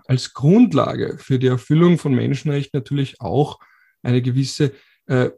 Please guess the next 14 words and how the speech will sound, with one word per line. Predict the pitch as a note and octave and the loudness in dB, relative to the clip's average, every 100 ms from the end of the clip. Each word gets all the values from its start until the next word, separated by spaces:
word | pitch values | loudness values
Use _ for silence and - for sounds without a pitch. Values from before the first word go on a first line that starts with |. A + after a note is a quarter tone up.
| - | -2
mentale | C3+ B2+ C3 B2 C#3+ | 0 2 0 2 0
Gesundheit | C3 D#3 F3+ D3 A#2+ | -2 2 2 2 -2
vorliegen | - B2 A2+ A#2+ B2 | -6 -6 -4 -4 -4
muss. | C3 E3 - _ _ _ _ _ | -4 -6 -14 _ _ _ _ _
Und | C3 B2+ C3+ - - | -2 0 -2 -6 -8
weil, | C3 B2+ | -4 0
weil, | C3+ B2+ | 0 2
weil | C3+ | 2
wir | D#3+ | 2
sonst | D3+ D3+ E3 - | 0 0 0 2
ja | D3+ | 0
eben | E3+ D3 A#2 _ | 2 -2 -4 _
We-, | - B2 C#3+ | -12 -8 -8
Bildung, | - D#3+ C#3 A#2+ - - | -4 -4 -2 -4 -8 -18